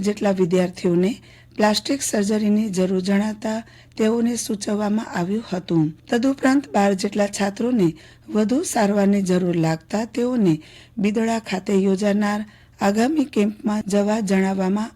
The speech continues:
આવ્યું હતું. આ સાથે સ્થાનિક સમાચાર પૂરા થયા.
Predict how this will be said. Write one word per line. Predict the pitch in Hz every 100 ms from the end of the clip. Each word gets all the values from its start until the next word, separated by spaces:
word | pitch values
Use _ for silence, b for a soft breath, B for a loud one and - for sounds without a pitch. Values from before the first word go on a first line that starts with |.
| -
આવ્યું | 185 202 233 -
હતું. | - 190 - 160 160 - B B B B B - - - _ - -
આ | 226 233 302
સાથે | 302 - 220 220 240 277
સ્થાનિક | - - 202 208
સમાચાર | - 185 190 190 185 196 -
પૂરા | 233 269
થયા. | 269 240 240 233